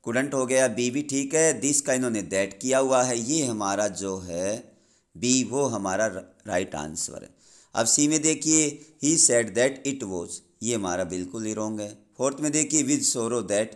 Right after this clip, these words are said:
that was, no, ये रॉन्ग है। हमारा जो बी है, grieved that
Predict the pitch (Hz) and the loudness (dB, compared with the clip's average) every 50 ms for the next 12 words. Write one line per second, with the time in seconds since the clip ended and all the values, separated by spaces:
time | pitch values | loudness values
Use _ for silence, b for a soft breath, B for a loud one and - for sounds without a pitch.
0 | - b b b b b b 98 110 110 107 - - 95 87 87 92 - - _ | -20 b b b b b b -2 0 0 0 -2 -4 -8 -8 -8 -8 -12 -16 _
1 | _ - - 110 101 92 95 98 - - _ _ - 104 87 85 90 80 76 71 | _ -12 -10 -8 -6 -6 -6 -8 -10 -14 _ _ -10 -10 -8 -8 -8 -10 -10 -12
2 | - - - _ _ _ _ _ _ _ _ _ _ _ _ _ _ _ - - | -14 -16 -20 _ _ _ _ _ _ _ _ _ _ _ _ _ _ _ -20 -20
3 | _ - 101 113 123 127 135 123 120 120 107 92 101 135 143 139 127 123 123 117 | _ -8 -2 0 2 2 2 0 0 -2 -4 0 0 2 2 2 2 0 0 -2
4 | 98 107 117 127 117 110 - 101 104 | -2 -4 -4 -4 -4 -4 -2 -2 -2